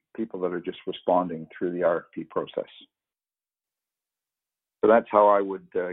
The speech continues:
get involved earlier is, uh, do that upfront analytical piece, um, not from a, a chargeable, uh, opportunity or selling them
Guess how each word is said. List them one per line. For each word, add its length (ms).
get 140
involved 480
earlier 540
is, 60
uh, 300
do 180
that 260
upfront 500
analytical 720
piece, 200
um, 420
not 320
from 200
a, 340
a 220
chargeable, 720
uh, 460
opportunity 800
or 160
selling 340
them 140